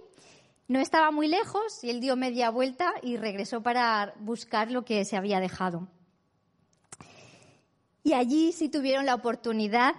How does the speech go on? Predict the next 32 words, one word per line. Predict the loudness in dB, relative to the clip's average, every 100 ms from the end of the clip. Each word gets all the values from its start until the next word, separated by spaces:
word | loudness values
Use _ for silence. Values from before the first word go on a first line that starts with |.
| -6
de | -2 2 4
hablar, | 4 4 4 4 2 -4 _ _ _ _ _ _
y | 0
él | 2
le | 2
contó | 2 2 2 2 2
que | 0
le | 0
había | 0 0
dicho | 0 -4 -2 -2 -2 -6
sí | -12 -2 2 2
a | 2
Jesús | -2 0 0 0 0 -8 -14 _ _ _ _ _ _ _ _ _ -2
y | 2
le | 2
había | 2
entregado | 2 2 4 2
su | 2 2
vida | 2 2 0
porque | -2 -4 -4
no | -2
quería | -2 0 0 0
oír | 0 -2
más | -4 -4
de | -4 -4
él. | -6 -12 _ _ _ _
Imaginaos | -2 0 0 2 4 4 4
la | 4 4
alegría | 4 4 4 4
de | 2
esa | 4 2
mujer, | 2 -2 -2 -4 -4